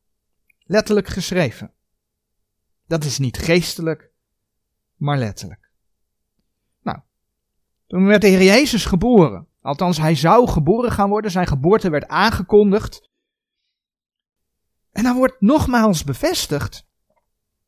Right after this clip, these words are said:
dat met hem die profetieën in het Oude Testament in vervulling zullen gaan. Dat vinden we in Lucas één, vers tweeëndertig en drieëndertig.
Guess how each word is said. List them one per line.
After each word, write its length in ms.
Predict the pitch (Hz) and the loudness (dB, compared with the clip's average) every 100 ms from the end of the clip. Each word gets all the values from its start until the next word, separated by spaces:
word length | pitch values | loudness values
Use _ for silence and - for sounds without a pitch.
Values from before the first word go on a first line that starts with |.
| _ _ _ _ _ _ _ _ _ _ _ | _ _ _ _ _ _ _ _ _ _ _
dat 220 | 208 202 | -2 0
met 160 | 202 160 | 2 2
hem 460 | 170 302 233 277 - _ _ _ _ _ _ _ _ _ | 2 4 4 2 -4 _ _ _ _ _ _ _ _ _
die 160 | - 185 | -6 -2
profetieën 800 | 214 196 147 - - 240 269 | 0 0 -2 -8 -6 -4 0
in 100 | 202 | 2
het 180 | 160 - | 0 0
Oude 340 | - 202 233 196 | -2 0 -2 -4
Testament 560 | 180 - 123 131 160 | -6 -4 -6 -4 -6
in 240 | - 156 143 | -4 -4 -2
vervulling 580 | 156 117 160 214 147 | -4 -2 -4 -2 -4
zullen 260 | 123 127 110 | -2 -4 -6
gaan. 280 | - 98 - - _ _ _ _ _ _ _ | -8 -10 -14 -20 _ _ _ _ _ _ _
Dat 180 | 120 - | -14 -6
vinden 240 | 180 185 | 0 0
we 60 | 151 | 2
in 60 | 147 | 2
Lucas 320 | - 143 127 | 0 -2 -4
één, 240 | 147 214 | -2 -2
vers 280 | - 127 - | -2 -6 -8
tweeëndertig 600 | - 185 175 143 160 165 | -4 0 2 2 0 -2
en 120 | 143 | -2
drieëndertig. 600 | 139 156 135 107 - - | 0 0 0 -4 -12 -20